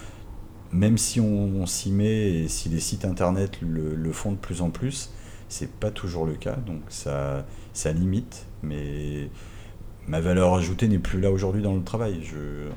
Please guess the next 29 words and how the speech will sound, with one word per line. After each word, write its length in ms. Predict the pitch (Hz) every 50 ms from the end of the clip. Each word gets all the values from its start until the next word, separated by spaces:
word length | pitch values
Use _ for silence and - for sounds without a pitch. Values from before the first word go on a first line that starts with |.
| - -
on 240 | 73 78 78 78 80
a 140 | 82 82 80
réparti 480 | 80 92 87 - 90 - - - -
les 140 | 95 92 85
tâches 320 | - - 95 98 - - 80
un 40 |
peu 160 | 80 - - 90
différemment. 720 | 85 82 80 - - 82 76 78 78 85 98 117 135 139 139 - - - - - - - -
Je 120 | - 82 82
fais 240 | 76 - - 104
ce, 140 | 107 - - - - - - -
ce 200 | - - - 110
pour 280 | 101 - 98 90 -
quoi 260 | - - 95 92 90
je 60 | 87 -
suis 160 | - - 85
doué 240 | 82 90 98 98 101
et 800 | 98 92 82 76 76 76 76 76 76 73 73 73 73 73 - - 113 - - - - - - - - - - -
je 160 | - - - - - - -
peux 100 | - 85
faire, 360 | - - - 98 110 - -
et 100 | 85 76
ce 140 | - - -
que 180 | - - -
je 120 | 80 76 87
ne 80 | 82
peux 160 | 78 - - 82
plus 200 | - - - -
faire 300 | - - 95 113 120